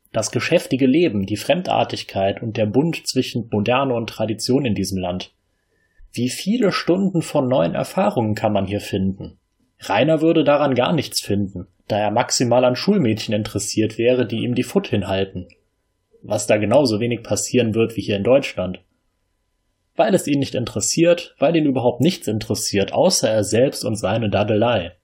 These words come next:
Er ist schlichtweg zu dumm, um fremde Kulturen zu erforschen.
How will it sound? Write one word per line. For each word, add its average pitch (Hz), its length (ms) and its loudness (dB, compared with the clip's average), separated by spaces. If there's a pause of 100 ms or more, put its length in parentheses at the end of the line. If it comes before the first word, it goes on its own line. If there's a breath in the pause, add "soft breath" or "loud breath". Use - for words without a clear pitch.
(960)
Er 110 140 2
ist - 180 -4
schlichtweg 156 580 0
zu 143 180 -2
dumm, 165 300 4
um 107 140 -2
fremde 139 400 0
Kulturen 127 460 -2
zu - 160 -4
erforschen. 135 640 -2